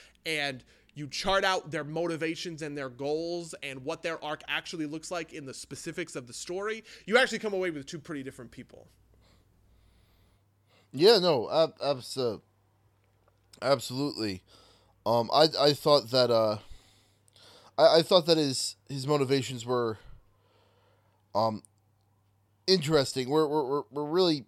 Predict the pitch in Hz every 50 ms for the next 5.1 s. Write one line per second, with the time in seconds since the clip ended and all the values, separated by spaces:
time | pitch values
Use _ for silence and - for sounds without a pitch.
0 | _ _ - - 160 160 147 131 123 110 110 - - - - _ _ _ _ _
1 | - 107 - - 156 175 185 185 185 180 185 185 170 185 185 180 180 175 170 -
2 | _ - 170 165 139 170 170 165 170 165 170 160 151 151 151 151 - 127 123 110
3 | - - - _ _ _ _ - - - _ _ _ _ - 131 120 110 101 -
4 | _ _ _ - 147 156 151 156 160 156 - 180 180 170 160 151 143 127 - -
5 | -